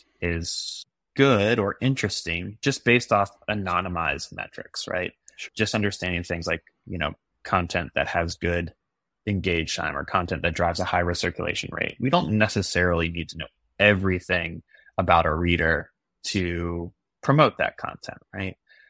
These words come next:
Speaker 1: Now, as we move forward and really wanna put a sharp edge on, like, a personalized recommender, you know, obviously knowing the, uh, an individual reader's habits is, is how you get that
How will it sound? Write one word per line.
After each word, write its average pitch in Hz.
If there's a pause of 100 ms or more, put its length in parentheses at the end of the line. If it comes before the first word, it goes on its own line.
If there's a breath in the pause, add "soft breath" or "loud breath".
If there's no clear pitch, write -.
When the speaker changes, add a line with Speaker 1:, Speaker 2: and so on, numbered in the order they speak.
(180 soft breath)
Speaker 1:
Now, 104 (480)
as 120
we 110
move 98
forward 107
and 92
really 95
wanna 90
put -
a -
sharp 87
edge 87
on, 85
like, 82
a 78
personalized 92
recommender, 85 (540 soft breath)
you 104
know, 90
obviously 95
knowing 90 (500)
the, - (300)
uh, 92
an 92
individual 90
reader's 87
habits 98
is, 90
is 90
how 90
you 90
get 87
that -